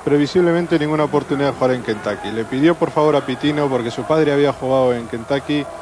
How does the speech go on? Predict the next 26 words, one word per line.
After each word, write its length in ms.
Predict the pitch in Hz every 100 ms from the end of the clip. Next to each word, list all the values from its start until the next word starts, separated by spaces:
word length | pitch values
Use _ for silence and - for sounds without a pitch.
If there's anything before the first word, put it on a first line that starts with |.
| - - - -
la 100 | 123
posibilidad 480 | 131 131 143 180 175
de 340 | 170 175 123
estar 400 | 117 - 151 156
en 180 | 143 131
el, 440 | 123 120 110 107 107 107
en 80 | 110
el 80 | 113
equipo, 360 | 107 160 156
aunque 180 | 170 131
fuera 360 | 117 147 151 151
como 560 | 143 131 127 123 120 110
duodécimo 720 | 120 127 147 - 123 110 101 90
jugador. 320 | - 104 98 92 - -
<laughs> 340 | 113 127 131 117
Le 80 |
daba 220 | 123 139 139
igual. 320 | 117 117 104 - - - - -
Pitino 360 | - - 175 175
le 100 | 165
dijo 260 | 170 - 143
que 140 | 147
no 80 | 165
iba 160 | 175
a 20 | 160
jugar. 380 | - 135 156